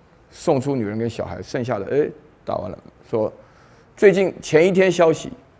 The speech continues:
挖出一个大坑，四百个人尸体在里头，啊，对吧？啊，这是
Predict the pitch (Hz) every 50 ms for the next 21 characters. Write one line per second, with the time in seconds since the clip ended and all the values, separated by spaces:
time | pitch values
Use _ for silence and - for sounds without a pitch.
0 | _ _ _ _ _ _ _ - 143 147 151 147 - 151 151 143 135 123 131 120
1 | 123 - 131 113 120 - - 120 113 113 - - - - 131 107 92 98 98 95
2 | 92 78 69 - - _ _ _ _ _ _ _ _ _ - - - - 113 98
3 | - 90 - 98 85 64 58 - - - - - _ _ _ _ _ _ _ _
4 | _ _ _ _ _ _ _ _ _ _ _ _ _ _ _ _ _ _ _ _
5 | _ _ _ _ _ _ _ _ _ _ _ _ _ _ _ _ _ _ _ _
6 | - - - - - - - - _ _ _ _ _ _ _ _ - 120 107 98
7 | 82 - - - _ _ _ _ _ _ _ _ _ _ - - - - - -
8 | _ _ _ _ _ - - - - - - - - - - - - 311 240 -
9 | - 143